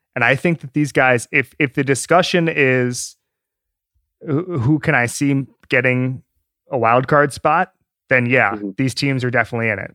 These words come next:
Speaker 1: But the Super Bowl, I think the bar is higher for me. Um, both of these teams have a ton of talent and a ton of exciting players. DeAndre Hopkins, Odell Beckham, Kyler Murray, Baker Mayfield, uh,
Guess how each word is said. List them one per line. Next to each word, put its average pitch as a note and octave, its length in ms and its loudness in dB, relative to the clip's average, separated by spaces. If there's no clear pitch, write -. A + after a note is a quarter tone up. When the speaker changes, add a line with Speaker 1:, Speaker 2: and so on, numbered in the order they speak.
Speaker 1:
But A#2 180 -2
the B2 60 -6
Super F3 380 -4
Bowl, D3 220 2
I C3 100 4
think B2+ 220 -6
the B2+ 80 -4
bar A2+ 260 -2
is G#2 80 -6
higher G#2+ 340 0
for A2 240 -8
me. A2 420 -6
Um, A2+ 460 0
both C#3+ 340 -2
of E3+ 80 -4
these D#3+ 200 -2
teams C3+ 340 -4
have A2+ 300 -2
a - 80 -6
ton C#3 240 -4
of C#3+ 120 -2
talent A#2+ 420 0
and A2+ 40 -4
a - 20 -4
ton A#2+ 240 -4
of A2+ 80 -4
exciting G#2+ 400 -4
players. G#2 400 -4
DeAndre G#2 340 -6
Hopkins, G#2 540 -6
Odell G#2+ 260 -2
Beckham, G2+ 500 -4
Kyler A2+ 260 0
Murray, G#2 460 0
Baker A2+ 240 2
Mayfield, G2+ 640 -4
uh, G#2+ 260 0